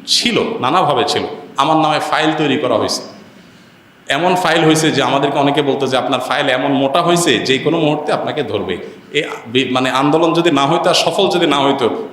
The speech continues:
তো হয়তো এরপরে আমাদেরকে আয়নাঘরে যাওয়া লাগতো। বুঝে আসছে কথা?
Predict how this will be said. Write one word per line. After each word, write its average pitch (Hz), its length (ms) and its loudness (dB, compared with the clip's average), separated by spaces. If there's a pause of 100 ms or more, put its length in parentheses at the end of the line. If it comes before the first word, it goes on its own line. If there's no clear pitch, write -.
তো 185 80 0
হয়তো 180 220 2
এরপরে 160 260 0
আমাদেরকে 143 760 0 (380)
আয়নাঘরে 113 420 0
যাওয়া 107 180 2
লাগতো। 80 280 -4 (1200)
বুঝে 131 160 0
আসছে 135 200 -4
কথা? 90 220 -6